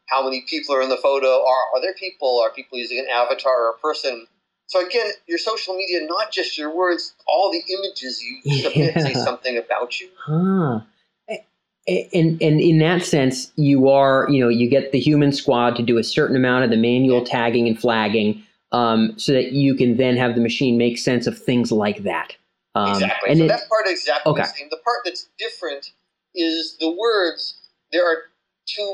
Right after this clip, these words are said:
Speaker 1: many different sets of words
Speaker 2: Oh,
Speaker 1: or
Speaker 2: yeah.
Speaker 1: combinations of words. You'd like to think that United States of America is a bunch of words, but it's effectively one term, as is Barack Obama.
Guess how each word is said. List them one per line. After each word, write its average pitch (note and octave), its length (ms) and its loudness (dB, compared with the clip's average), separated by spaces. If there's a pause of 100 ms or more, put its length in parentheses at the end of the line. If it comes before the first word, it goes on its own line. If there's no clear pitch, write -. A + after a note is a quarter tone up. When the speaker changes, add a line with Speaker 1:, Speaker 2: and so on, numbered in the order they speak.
Speaker 1:
many E3+ 400 -4
different D3 420 -8
sets - 520 -4
of C3+ 160 -2
words C#3+ 340 -2
Speaker 2:
Oh, C#3+ 40 4
Speaker 1:
or C#3 40 4
Speaker 2:
yeah. A2 140 0
Speaker 1:
combinations C#3 680 -4
of B2 120 -4
words. B2+ 560 -2 (340)
You'd C#3+ 140 -4
like D3 260 0
to D3 80 -8
think C#3 220 -10
that D3 80 -12
United C3+ 400 -6
States C3 320 -10
of B2 100 -6
America C3+ 400 0 (100)
is A#2 140 -8
a A#2 100 -4
bunch C3 260 -2
of C3+ 120 -8
words, F#3 340 -2
but G#3 120 0
it's G#3 100 0
effectively E3+ 640 -6
one A#2+ 240 -2
term, A2 440 -4 (340)
as B2 120 -2
is B2 180 -8
Barack A#2 340 2
Obama. A#2+ 500 0